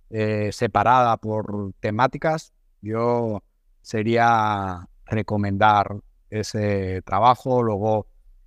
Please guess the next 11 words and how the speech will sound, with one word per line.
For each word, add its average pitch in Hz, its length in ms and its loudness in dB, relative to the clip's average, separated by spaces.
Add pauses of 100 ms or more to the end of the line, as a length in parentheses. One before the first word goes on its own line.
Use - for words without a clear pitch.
(100)
también 113 300 -2
es - 140 -4
interesante 110 560 0
conocer 110 500 -2
el 110 120 -2
trabajo 107 380 2
de 107 80 0
la 104 320 4
Creative 110 480 -4
Problem 107 680 -2
Solving 117 540 0